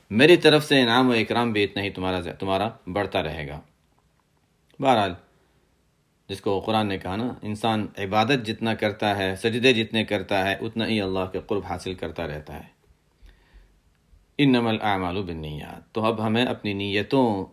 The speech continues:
پر ذرا دھیان دینے کی ضرورت ہے۔ مشق کرنے سے، یہ صرف کہنے سے اور سننے سے یہ بات نہیں آ جاتی، مشق کرنی پڑتی ہے، اس کی practice کرنی پڑتی ہے۔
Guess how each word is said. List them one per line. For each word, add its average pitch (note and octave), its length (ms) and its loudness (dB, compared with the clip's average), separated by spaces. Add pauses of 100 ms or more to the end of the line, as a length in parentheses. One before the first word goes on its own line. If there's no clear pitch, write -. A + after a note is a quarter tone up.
(160)
پر G#2+ 120 0
ذرا G2+ 240 -2
دھیان G2+ 380 -2
دینے F#2 220 -2
کی F#2 120 -4
ضرورت F#2+ 400 -2
ہے۔ C3 80 4
مشق B2+ 360 0
کرنے C3+ 280 2
سے، B2 140 0
یہ A#2+ 160 4
صرف D3+ 320 -2
کہنے B2 340 2
سے C#3+ 140 0
اور C3+ 140 6
سننے A#2 340 2
سے B2+ 140 2
یہ A#2 60 4
بات A2+ 240 2
نہیں C#3+ 100 4
آ A2+ 100 4
جاتی، G#2+ 320 0 (420)
مشق D3 340 2
کرنی A2 240 4
پڑتی F#2 320 -4
ہے، F#2 60 2
اس F#2 120 -2
کی B2+ 100 0
practice A#2+ 400 0
کرنی A2+ 240 4
پڑتی D#2+ 380 -6
ہے۔ - 220 -20